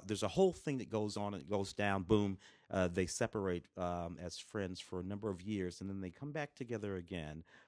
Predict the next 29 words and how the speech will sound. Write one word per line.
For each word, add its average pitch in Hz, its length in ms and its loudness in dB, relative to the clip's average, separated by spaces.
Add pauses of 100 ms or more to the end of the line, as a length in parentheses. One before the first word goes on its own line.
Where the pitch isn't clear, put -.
when 95 180 4
one 101 140 2
of 104 100 -4
them 98 160 -2
is 85 100 -4
about 85 220 -2
to - 80 -16
get 85 160 -4
married, 95 400 -2 (100)
uh, 90 220 0
and 101 260 0
then, 180 320 4 (260)
and 131 160 4
then 160 180 4
we 156 100 2
see 151 220 0
another 143 420 2
very 110 260 2
interesting. 101 320 -6 (160)
But 180 140 -2
you 170 40 -2
know 170 80 6
what? 190 280 2 (240)
It's - 200 6
not, 220 320 0
it's - 220 -6
not 220 140 -4
like - 160 -6
a 95 100 0